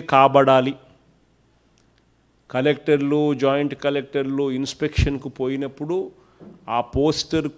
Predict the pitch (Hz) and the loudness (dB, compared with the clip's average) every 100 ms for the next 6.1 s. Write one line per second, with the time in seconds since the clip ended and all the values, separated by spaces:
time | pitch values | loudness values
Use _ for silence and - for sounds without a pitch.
0 | 147 147 147 139 123 135 139 139 139 131 | -6 0 2 2 0 -4 0 0 0 2
1 | 131 123 131 127 123 123 120 117 123 131 | 2 2 2 2 2 -2 -2 -4 -2 -2
2 | 160 - 117 110 98 _ _ _ _ _ | -2 -4 -8 -8 -12 _ _ _ _ _
3 | _ _ _ _ _ _ _ _ - 135 | _ _ _ _ _ _ _ _ -2 -2
4 | 143 170 165 151 147 143 156 - 170 180 | 2 0 2 2 0 0 -6 -4 -4 -4
5 | 131 151 - 165 160 156 156 143 127 147 | -4 -6 -2 0 -2 -4 -8 -6 -4 -4
6 | 156 | -4